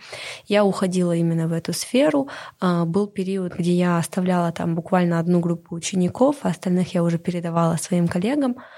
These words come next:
И, а, наверное, вот эта внутренняя борьба, и когда даже спустя несколько лет я узнаю, что не обязательно выбирать, не обязательно, что ты либо только учитель, либо ты только предприниматель, от этого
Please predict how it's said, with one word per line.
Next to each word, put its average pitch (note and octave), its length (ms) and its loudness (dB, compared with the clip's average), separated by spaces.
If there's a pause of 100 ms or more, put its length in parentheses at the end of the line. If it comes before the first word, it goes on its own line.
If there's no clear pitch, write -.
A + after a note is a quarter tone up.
(400)
И, G3+ 540 2
а, F3 560 -2
наверное, F#3+ 360 0
вот F3 80 0
эта F3+ 180 2
внутренняя F3+ 580 2
борьба, F3 500 -2 (500)
и G3 60 -12
когда F#3 260 2
даже E3+ 220 2
спустя F3+ 420 -2
несколько F3+ 440 0
лет F3 240 0
я F3 120 2
узнаю, F3+ 400 0
что - 180 -4
не F3 160 2
обязательно F#3+ 640 0
выбирать, E3+ 560 -2
не F3+ 140 -4
обязательно, F3+ 560 -2
что - 300 -6 (100)
ты F3+ 200 2
либо E3+ 440 2
только E3 440 0
учитель, A3 500 -2 (320)
либо E3+ 300 -2
ты F3 140 0
только F3+ 400 2
предприниматель, F#3 800 -2
от F3+ 120 -2
этого G#3+ 400 0